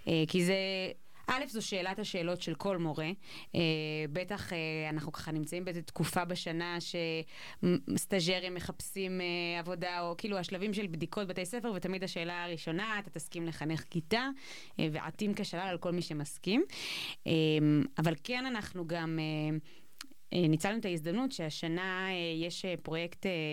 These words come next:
בבית המחנכים, כמו שהזכרת, אה, מעבדת, אה, חינוך. אה,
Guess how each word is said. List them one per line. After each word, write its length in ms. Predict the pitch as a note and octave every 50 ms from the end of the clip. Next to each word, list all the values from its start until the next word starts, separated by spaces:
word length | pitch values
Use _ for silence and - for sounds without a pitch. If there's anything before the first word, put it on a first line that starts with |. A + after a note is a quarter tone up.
| D3+ D3 D3+ D#3 E3
בבית 240 | F3 E3+ F#3 F3
המחנכים, 460 | G#3 F#3+ E3 - D#3+ D#3+ F#3+ G3+ G3 F#3 -
כמו 140 | F3 E3+ E3
שהזכרת, 520 | - F3 D#3+ D3+ - B3 B3+ B3 - E3+
אה, 40 | D#3 D3 D3 D3+ D3+ - - - - -
מעבדת, 600 | E3 D#3+ D3+ D3 D3 D3 D3+ E3 E3 - - G#3
אה, 120 | F3+ D3+ D3
חינוך. 520 | - - D3+ D3 E3+ B3+ D#4+ - - - - - - - - - - - -
אה, 60 | -